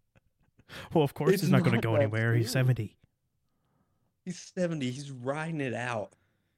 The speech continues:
Speaker 2: He even told me, he's like, "I don't know why the fuck they wanted me to train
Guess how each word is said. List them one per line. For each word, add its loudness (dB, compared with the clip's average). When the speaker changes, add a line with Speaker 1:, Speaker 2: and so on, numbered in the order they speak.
Speaker 2:
He -4
even -2
told 0
me, -2
he's -6
like, -6
"I -10
don't -4
know -2
why -2
the -4
fuck -8
they -4
wanted -6
me -2
to -6
train -4